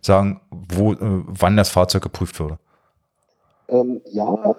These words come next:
Speaker 2: also ja und nein. Also das, das ist jetzt eine schwierige Frage. Diese siebzehnstelligen Nummern, die ja sozusagen vergeben sind, die sind nicht willkürlich. Also ich kann mir keine ausdenken,
Speaker 1: Hm.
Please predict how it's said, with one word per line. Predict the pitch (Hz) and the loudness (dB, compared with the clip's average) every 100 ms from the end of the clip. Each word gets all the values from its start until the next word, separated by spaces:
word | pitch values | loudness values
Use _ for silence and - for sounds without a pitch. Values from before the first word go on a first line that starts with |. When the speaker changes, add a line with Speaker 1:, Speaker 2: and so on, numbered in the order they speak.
| - | -6
Speaker 2:
also | - 135 | -6 -2
ja | 113 131 | 2 2
und | 190 - 104 | 2 0 -2
nein. | 101 147 226 | -4 0 2
Also | 208 139 | 4 2
das, | 135 151 | 2 2
das | 151 180 | 0 -2
ist | 170 | -2
jetzt | 160 123 | -2 -2
eine | 113 | -2
schwierige | 139 185 196 | -2 -2 -4
Frage. | - 175 - _ _ _ | -2 -2 -2 _ _ _
Diese | 147 147 147 | -6 0 2
siebzehnstelligen | 139 180 - 190 180 - 156 156 127 127 | 2 0 0 -2 0 0 2 2 0 -2
Nummern, | 143 185 196 185 | 0 2 4 2
die | 147 | 0
ja | 143 135 | 0 2
sozusagen | 139 143 - 131 113 113 113 | 2 0 -2 -6 -2 -2 -4
vergeben | - - 127 160 | -8 0 2 2
sind, | 170 180 | 2 0
die | 127 | -2
sind | 156 | 0
nicht | 175 - | 0 2
willkürlich. | 143 175 - 113 - - | 0 0 0 0 0 -8
Also | - | -14
ich | - | -10
kann | - 139 | -2 0
mir | 147 | 0
keine | - 101 | -2 -4
ausdenken, | 87 190 - 101 98 107 170 - - | 2 2 2 -2 -2 -2 -6 -6 -4
Speaker 1:
Hm. | 110 | -4